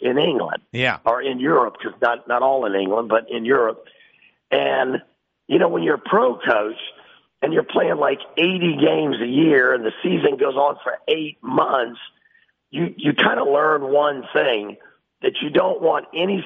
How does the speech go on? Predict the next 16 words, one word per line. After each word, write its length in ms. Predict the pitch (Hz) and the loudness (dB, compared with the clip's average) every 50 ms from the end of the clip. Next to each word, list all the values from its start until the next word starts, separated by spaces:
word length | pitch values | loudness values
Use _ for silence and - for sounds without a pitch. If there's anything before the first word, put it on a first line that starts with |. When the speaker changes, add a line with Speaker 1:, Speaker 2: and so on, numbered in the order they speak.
| - | -2
Speaker 1:
single 320 | - 180 170 165 151 147 135 | -2 0 0 0 0 0 2
game, 560 | 135 151 156 156 147 131 127 123 127 120 120 - - - - _ | 2 0 2 2 2 0 0 0 -2 -4 -6 -10 -18 -20 -20 _
you 140 | - 127 - | -10 -8 0
can't 320 | - 202 226 - - - | 2 2 2 2 -4 -4
get 240 | - 156 135 - - - | -4 -4 -4 -4 -6 -2
too 220 | - 196 202 185 156 | 0 2 4 4 2
high 460 | 127 - 143 139 135 135 135 135 131 - | 2 0 0 2 0 0 0 0 0 0
or 120 | - 117 117 | 0 -2 -2
too 340 | - - 165 175 180 160 | 0 -2 0 0 2 2
low, 520 | 151 143 147 147 139 123 113 110 107 110 - - - - - _ _ _ _ _ | 4 4 4 4 4 2 2 2 0 -4 -6 -16 -20 -20 -20 _ _ _ _ _
'cause 140 | - 151 127 | -8 -6 -4
the 80 | 131 - | -2 0
next 240 | 165 165 156 - - | 0 0 -2 0 0
day 120 | 165 160 | 0 0
you're 120 | 160 147 - | 0 -4 -4
probably 280 | - 170 170 165 160 | -4 -4 -4 -4 -6